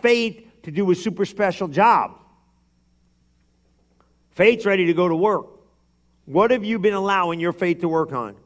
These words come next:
Oh my God in heaven. Have you been mingling your mouth? What have you been giving faith a project to work on? Now next week, 'cause I, I, I don't wanna get into all this, next week we're gonna be talking about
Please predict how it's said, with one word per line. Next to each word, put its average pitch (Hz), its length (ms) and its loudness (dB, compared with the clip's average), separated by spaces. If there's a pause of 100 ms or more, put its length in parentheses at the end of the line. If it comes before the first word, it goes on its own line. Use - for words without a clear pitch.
(120)
Oh 151 380 -2
my 143 360 -6
God 131 680 -6
in 127 320 -12
heaven. 113 440 -10 (340)
Have 143 260 -4
you 240 520 -4
been 196 540 4 (320)
mingling 220 720 -2
your 180 100 0
mouth? 196 540 0 (1700)
What 220 240 2
have 226 100 -2
you 233 100 0
been 220 160 -4
giving 214 300 -2
faith 208 440 -2 (220)
a 147 60 -6
project 196 460 0
to 214 60 0
work 214 180 2
on? 139 180 -4 (180)
Now 170 160 -4
next 233 320 -2
week, 233 480 -6
'cause 165 120 -2
I, 185 120 2
I, 170 320 -2
I - 20 -4
don't 170 120 -4
wanna 156 140 -8
get 156 120 -6
into 147 160 -10
all 131 120 -6
this, - 80 -20 (200)
next 202 300 -4
week 202 280 -4 (120)
we're 170 100 -2
gonna 185 140 -4
be 180 80 -4
talking 214 480 -4
about 180 320 0